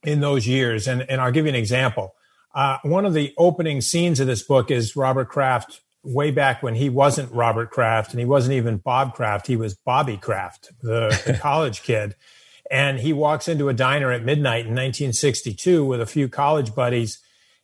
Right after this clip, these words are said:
and he spots a beautiful girl in line in front of him. And he's trying to figure out how in the world he can convince this stranger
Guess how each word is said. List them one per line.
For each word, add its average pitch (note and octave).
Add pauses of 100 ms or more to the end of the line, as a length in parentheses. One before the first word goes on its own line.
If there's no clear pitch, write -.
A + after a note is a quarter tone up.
(120)
and D3+
he -
spots E3
a F3
beautiful E3
girl D3+
in C#3+
line D3
in A#2+
front E3+
of B2+
him. A2
And A#2
he's B2+
trying C#3+
to B2+
figure C#3
out B2+
how C3+
in C3
the B2+
world C3
he C3
can A#2+ (480)
convince C#3+
this C3
stranger C3